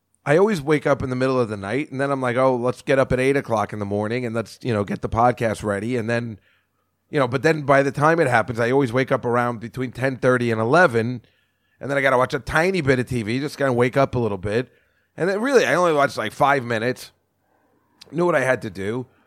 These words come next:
Then I gotta go outside and get a cup of coffee. Then I gotta set up the podcast and the clips and everything. And by the time I start the podcast, it's twelve thirty already, which, of course,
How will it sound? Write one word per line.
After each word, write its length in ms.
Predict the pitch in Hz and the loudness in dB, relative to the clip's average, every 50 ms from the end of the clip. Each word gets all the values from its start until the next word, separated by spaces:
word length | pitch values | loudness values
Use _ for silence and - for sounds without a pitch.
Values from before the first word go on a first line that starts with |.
| _ _ _ _ | _ _ _ _
Then 120 | 156 165 | 4 4
I 60 | 170 170 | 4 4
gotta 200 | 156 151 143 127 | 2 0 0 0
go 180 | 131 139 135 | 0 2 2
outside 400 | 131 131 110 - 127 117 113 120 | 2 0 -2 -4 -4 -4 -2 -4
and 80 | 127 120 | -4 -6
get 100 | 117 110 | -6 -6
a 60 | 107 | -4
cup 220 | - 110 101 - | -4 -4 -4 -4
of 100 | 104 95 | -4 -6
coffee. 400 | - 110 98 98 107 104 131 147 | -4 -2 -2 -2 -2 -2 -4 -4
Then 180 | 143 131 127 131 | -2 -2 -2 -2
I 80 | 131 120 | -2 0
gotta 420 | 123 123 123 120 117 113 107 101 - _ _ _ _ _ _ _ | 0 0 2 2 2 0 0 -2 -6 _ _ _ _ _ _ _
set 300 | - - 143 135 127 120 | -4 0 2 4 6 6
up 220 | 120 120 - - | 4 4 2 -4
the 100 | - 113 | -8 -6
podcast 760 | - - 110 101 101 92 90 104 98 95 95 107 117 110 - | -4 -2 0 0 0 -2 -4 -6 -4 -4 -4 -4 -6 -8 -10
and 140 | 113 113 101 | -12 -12 -12
the 60 | 98 | -12
clips 400 | - - 107 123 113 104 - - | -10 -2 0 0 0 0 -2 -6
and 100 | 120 107 | -4 -4
everything. 400 | 104 98 107 95 - 104 104 131 | -4 -4 -6 -8 -8 -8 -6 -4
And 100 | 156 156 | -2 0
by 140 | 131 135 135 | 2 2 2
the 120 | 127 127 | 0 -2
time 380 | 127 - 117 135 143 143 147 143 | -6 -4 -2 0 0 0 0 0
I 120 | 139 135 | -2 -2
start 420 | 127 - - - 131 120 139 147 - | -4 -4 0 4 4 4 4 4 0
the 80 | 147 | -6
podcast, 560 | 131 - 113 104 104 104 95 - 135 175 - 170 | -6 -2 -2 0 0 -2 -2 -6 -6 -6 -6 -6
it's 180 | 170 151 - - _ _ _ _ | -8 -10 -12 -18 _ _ _ _
twelve 280 | - 143 175 208 226 - | 0 4 4 4 4 6
thirty 420 | - 262 285 311 302 277 202 143 | 8 8 8 8 6 2 0 -2
already, 380 | 120 107 101 92 85 62 - _ _ _ _ _ _ _ _ - | -2 -2 -2 -4 -6 -10 -16 _ _ _ _ _ _ _ _ -8
which, 200 | - 285 - 240 | -6 -4 0 0
of 140 | 254 247 | 0 0
course, 320 | - 277 277 302 262 185 | 2 2 2 2 2 0